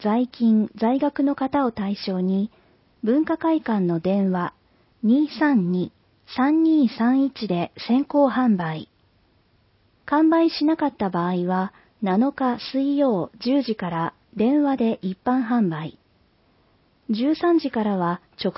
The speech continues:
接文化会館窓口でも販売。十時から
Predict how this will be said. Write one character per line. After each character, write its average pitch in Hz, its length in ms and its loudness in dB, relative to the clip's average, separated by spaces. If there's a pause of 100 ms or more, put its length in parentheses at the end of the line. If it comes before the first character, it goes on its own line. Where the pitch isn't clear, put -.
(100)
接 240 480 0
文 247 200 0
化 311 140 -2
会 320 220 0
館 190 200 -4
窓 180 320 0
口 254 280 -6
で 208 100 0
も 185 160 2
販 175 280 -4
売。 160 340 -10 (1300)
十 262 300 0
時 247 140 -4
か 175 180 -8
ら 165 240 -4